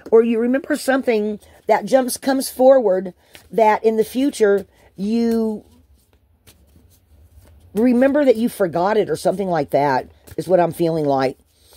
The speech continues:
Feels like something you've forgotten that you suddenly remember that you, that you're just, you're holding on to. Something that pops through in a dream or a meditation. Uh-oh, we just had a jumper go off the table.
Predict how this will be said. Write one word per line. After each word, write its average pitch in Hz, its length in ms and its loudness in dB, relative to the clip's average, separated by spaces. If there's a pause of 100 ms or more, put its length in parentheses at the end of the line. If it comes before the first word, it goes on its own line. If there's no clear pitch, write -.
(200)
Feels 247 160 2
like 277 140 0
something 277 300 -2
you've 277 180 0
forgotten 208 640 0 (1040)
that - 160 -4
you 226 80 2
suddenly 254 340 4
remember 190 640 2 (480)
that 196 160 0
you, 220 400 -4
that 196 180 2
you're 214 140 2
just, 220 320 -2 (160)
you're 196 160 0
holding 226 320 0
on 208 220 2
to. 294 360 0 (300)
Something 247 240 0
that 196 100 -2
pops 226 320 -2
through 233 160 -2
in 214 80 0
a 170 80 0
dream 240 440 0
or 202 80 0
a 180 40 0
meditation. 226 880 0 (100)
Uh-oh, 175 260 2
we 180 140 -6
just 175 220 -16
had 175 200 -4
a 202 60 -2
jumper 190 360 -2
go 190 180 -6
off 226 340 -2
the 220 100 -16
table. 185 540 -8